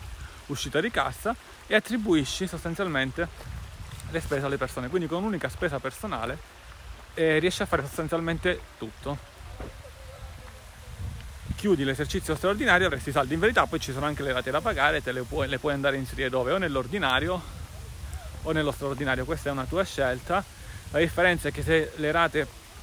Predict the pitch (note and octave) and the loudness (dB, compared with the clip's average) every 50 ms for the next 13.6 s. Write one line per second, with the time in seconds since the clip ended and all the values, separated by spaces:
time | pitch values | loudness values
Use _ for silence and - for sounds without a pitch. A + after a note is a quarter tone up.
0 | - - - D#3+ D3 D3 C#3+ - - F3+ D#3 C#3+ - D#3+ D#3 D3+ C#3+ C3 - D3 | -12 -8 -4 -2 0 0 0 0 0 0 0 4 6 6 6 6 4 0 0 0
1 | C#3+ C#3+ C3+ B2 C#3+ C#3+ D3+ D3+ D3+ - C#3 C#3 C#3 C3 C3 C3 C#3 C#3 C#3+ C#3 | -2 0 0 -2 -2 -2 0 -2 -2 -2 -2 0 0 -2 0 0 0 0 0 0
2 | - D#3 - - D3+ C3+ D#3+ D3+ D3+ C3 B2 B2 B2+ B2 B2+ C3 A#2+ A2 B2 C3 | -2 -6 -4 -4 0 0 2 2 2 2 0 -2 -2 -2 0 -2 0 0 -2 -6
3 | B2+ - C#3+ B2+ B2 B2 B2 B2+ - - D#3 D#3 D#3 E3+ F#3 D#3 C#3+ C#3+ C#3+ D3 | -4 -2 -4 -2 -2 -2 -4 -4 0 2 2 2 2 2 4 6 6 6 6 6
4 | D#3 D#3+ D#3 - - - - - - - - - - - - - - - - - | 6 4 4 2 0 -8 -14 -12 -12 -12 -12 -12 -12 -12 -12 -14 -16 -16 -16 -16
5 | - - - - - - - C3 B2+ B2 B2 B2+ C3 B2+ A#2+ A#2+ A#2+ A#2+ B2 A#2+ | -16 -16 -16 -14 -10 -2 2 4 4 6 6 6 6 6 4 4 4 4 4 4
6 | A#2+ A#2+ B2 - - - - - D3 C#3 C3 B2+ A#2+ A#2+ A#2+ B2+ B2 C3 - C#3 | 2 2 0 -2 -6 -10 -4 0 2 4 4 4 4 2 2 0 0 0 0 -2
7 | C3+ C#3+ - B2+ B2 B2 A#2+ A2+ C3 C3 A#2+ A#2+ A#2+ B2 B2+ D3 C#3+ C3 C3 - | -2 0 -2 -2 -2 -2 -2 0 0 0 0 0 0 0 0 2 2 2 0 0
8 | - C3+ C#3 C3+ A#2+ - B2+ A#2+ A#2 A#2 B2 B2 C3 B2+ B2+ A#2+ C#3 B2+ C3 B2 | 2 4 4 4 4 0 -6 -6 -4 -4 -4 -4 -2 -2 0 0 0 2 2 2
9 | B2 B2+ C3 B2+ C3+ A#2 A2 A#2+ - - C3 A#2+ - - A#2+ A#2+ A#2 - - - | 2 0 -2 -2 -6 -6 -6 -8 -4 -4 -6 -4 -2 -2 -2 -2 -2 -4 -10 -18
10 | - - - - B2 A#2 A#2 A2+ A2+ A#2 A#2+ - - C3+ B2+ A#2 C3 B2 A#2 A2 | -18 -16 -8 -2 0 0 2 2 2 0 -2 -4 -4 -6 -4 -2 0 -2 -2 -2
11 | - B2+ - - - - - - - - G#3 F#3 D#3 D3+ D#3 - F#3+ F#3 - G3+ | -6 -12 -12 -14 -16 -18 -18 -18 -4 2 4 4 6 4 2 2 2 2 2 0
12 | F#3 - E3+ D#3+ E3 E3 E3+ D#3 F3+ F#3 F#3+ - A3 F#3+ F3 D#3+ D3+ D3 D#3 E3+ | 0 2 0 2 2 2 2 2 0 -2 0 0 0 0 0 0 0 0 -2 -2
13 | F3 - G#3+ E3 D#3 C#3+ A#2+ A#2 A#2+ A#2+ B2 | -2 -4 -2 0 0 0 0 0 0 0 0